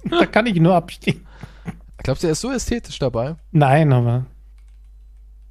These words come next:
Speaker 1: von der Größe,
Speaker 2: Pete Davidson,
Speaker 1: nein.
Speaker 2: der kann doch au-, der, der kann doch auch nie den Mund zumachen.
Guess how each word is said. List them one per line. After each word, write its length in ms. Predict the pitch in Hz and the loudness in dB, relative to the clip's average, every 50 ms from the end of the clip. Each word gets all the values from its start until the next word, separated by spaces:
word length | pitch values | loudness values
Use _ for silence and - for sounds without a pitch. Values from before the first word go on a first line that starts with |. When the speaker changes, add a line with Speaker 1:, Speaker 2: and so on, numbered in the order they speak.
| - - - | -20 -16 -8
Speaker 1:
von 80 | - 120 | -2 -2
der 80 | 117 | -2
Größe, 340 | - 113 107 120 127 139 - | -2 0 -2 -2 -2 -2 -4
Speaker 2:
Pete 180 | - 143 120 139 | -4 -4 -4 -2
Davidson, 280 | 139 135 131 139 147 | -4 -4 -6 -6 -6
Speaker 1:
nein. 80 | 135 113 | -6 -4
Speaker 2:
der 120 | 110 107 | -4 -4
kann 180 | - - 127 127 | -4 -4 -6 -4
doch 160 | 131 120 - | -4 -6 -6
au-, 180 | 98 - - - | -8 -10 -10 -8
der, 180 | 120 117 110 | -10 -10 -8
der 140 | - 127 120 | -8 -8 -6
kann 120 | 117 160 165 | -6 -4 -4
doch 100 | 160 151 | -2 -2
auch 120 | 156 151 143 | -2 -2 -4
nie 120 | 160 170 | -6 -6
den 140 | 165 156 135 | -6 -6 -4
Mund 200 | 107 110 135 135 | -4 -4 -4 -6
zumachen. 460 | - - 123 95 82 80 - - - | -6 -8 -6 -6 -6 -6 -8 -10 -18